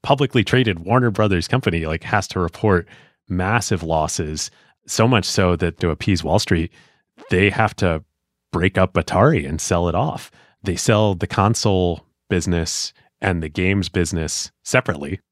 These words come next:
And Coleco and Mattel completely exit the video game business. The whole industry, the home video game industry, is just decimated. It's dead. This is when, um,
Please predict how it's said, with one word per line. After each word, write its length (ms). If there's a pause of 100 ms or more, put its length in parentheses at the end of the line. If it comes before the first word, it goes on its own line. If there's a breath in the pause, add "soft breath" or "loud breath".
(200)
And 400 (220)
Coleco 480
and 100
Mattel 420
completely 640
exit 300
the 80
video 300
game 220
business. 600 (460 soft breath)
The 100
whole 300
industry, 380
the 120
home 420
video 220
game 220
industry, 420
is 140
just 240 (260)
decimated. 580
It's 260 (220)
dead. 260 (100)
This 180
is 120
when, 220
um, 220